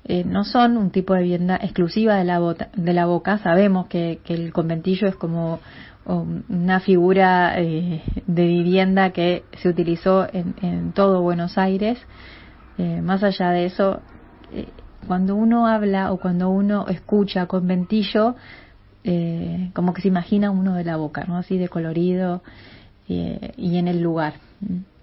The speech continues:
Desde sus orígenes, el barrio cuenta con un gran número de instituciones, eh, eh, vinculadas al mutualismo. El mutualismo, eh,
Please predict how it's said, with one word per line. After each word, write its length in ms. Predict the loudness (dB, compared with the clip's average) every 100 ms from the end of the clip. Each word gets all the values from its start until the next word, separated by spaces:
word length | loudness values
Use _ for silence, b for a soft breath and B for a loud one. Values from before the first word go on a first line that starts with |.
| -20 _ _ -20 -4
Desde 320 | 0 4 4
sus 180 | 2 -2
orígenes, 640 | 0 0 0 2 2 0 -2
el 140 | -2
barrio 340 | 0 0 0 -2
cuenta 300 | -2 0 0
con 160 | 0
un 140 | 0 0
gran 280 | 0 2 2
número 560 | 2 0 0 0 -2 B B B B B -2
de 120 | 2
instituciones, 1120 | 2 2 0 0 0 4 4 2 -4 -8 -10 -12 -8
eh, 240 | -6 -6 -8 -8 -6 -6 -8 -14 -20 -20 -20 -20 -20 -12
eh, 460 | -8 -6 -6 -6 -2
vinculadas 640 | 0 0 2 2 2 2 0
al 200 | 0 2
mutualismo. 800 | 2 2 2 2 2 2 2
El 60 | 2
mutualismo, 580 | 0 0 2 2 2
eh, 60 | 0